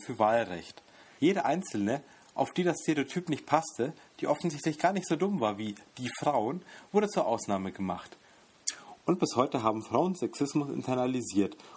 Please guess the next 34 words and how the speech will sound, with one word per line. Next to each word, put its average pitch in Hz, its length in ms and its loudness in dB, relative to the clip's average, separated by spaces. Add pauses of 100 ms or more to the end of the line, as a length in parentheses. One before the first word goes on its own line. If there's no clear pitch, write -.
und 113 200 2
sehen 170 280 2
und 117 160 -6
geben 147 260 2
sich - 220 -6
lockerer 160 360 0
und 135 100 -4
nicht 170 180 -4
so 175 80 0
zickig - 420 -4
wie 135 60 2
die 131 160 2
anderen, 107 400 2 (260)
sehen 156 220 2
Sexismus 165 540 -2
nicht 151 180 -4
so 156 100 2
eng 139 320 0 (240)
wie - 60 -2
der 135 160 4
für 139 120 -2
den 120 200 0
Patriarchal 120 540 0
Bargain 131 460 2
unter 131 200 -4
den 110 120 -2
Bus 151 220 0
geschubste - 500 0
Rest, 104 300 0 (340)
von 131 160 2
dem 127 160 0
sie 147 140 -2
sich 139 220 -4
abgrenzen. 90 720 -2